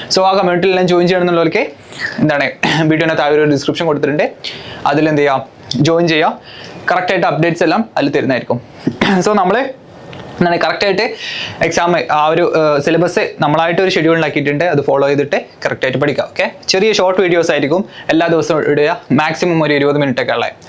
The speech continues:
അല്ലെങ്കിൽ പത്ത് to ഇരുപത് മിനിറ്റിൻ്റെ ഇടയിലുള്ള ചെറിയ വീഡിയോസ് ആയിരിക്കും. So, ആ, പ്രീവിയസ് ഇയർ ക്വസ്റ്റ്യൻസ്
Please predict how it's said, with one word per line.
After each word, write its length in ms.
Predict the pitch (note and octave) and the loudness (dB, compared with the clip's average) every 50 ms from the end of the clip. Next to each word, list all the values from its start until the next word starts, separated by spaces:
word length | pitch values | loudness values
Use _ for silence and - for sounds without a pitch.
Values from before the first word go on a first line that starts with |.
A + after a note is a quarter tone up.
| B2+ C3+ - C3+ | -4 -2 0 0
അല്ലെങ്കിൽ 280 | C3 C3+ C3+ C#3+ D3 - D3+ | 0 2 0 0 0 0 -2
പത്ത് 260 | C#3+ - E3 D3+ C#3+ | -2 0 -2 -2 0
to 60 | D#3+ D#3+ D#3 | 0 2 2
ഇരുപത് 160 | D#3 D3 D3+ D3 | 2 2 2 0
മിനിറ്റിൻ്റെ 260 | C#3 - - C#3 C3 | 0 0 0 0 0
ഇടയിലുള്ള 280 | C3+ C3+ C#3 C#3+ F3 A3 A3+ - - - - - - - - - - | 0 0 2 2 0 0 -2 -4 -10 -12 -14 -14 -14 -14 -6 -2 0
ചെറിയ 160 | B3+ C4 C4+ B3 A3 | 2 2 4 2 4
വീഡിയോസ് 220 | F#3 F#3 E3+ D#3+ D#3+ | 4 2 2 2 0
ആയിരിക്കും. 260 | C#3 C#3+ D3 F3+ G#3+ A3 - - - - - - - - - - - | 0 0 0 0 -2 -2 -4 -14 -20 -20 -20 -20 -14 -6 -4 -2 0
So, 60 | F3 F3 E3+ C#3+ - - E3 | 2 2 2 2 2 0 2
ആ, 20 | D#3+ D#3+ D#3+ D#3 C#3+ - - - - D3+ F#3+ F#3+ E3 | 2 2 2 0 0 -2 -4 -4 -2 -2 0 0 0
പ്രീവിയസ് 280 | F3+ F3+ G3 G3 F#3+ - G3 | 2 2 2 2 0 0 0
ഇയർ 80 | F3+ F3 E3+ | 0 2 0
ക്വസ്റ്റ്യൻസ് 380 | D#3+ D#3+ - D#3+ D#3 - G3+ | 0 0 -2 -2 0 0 0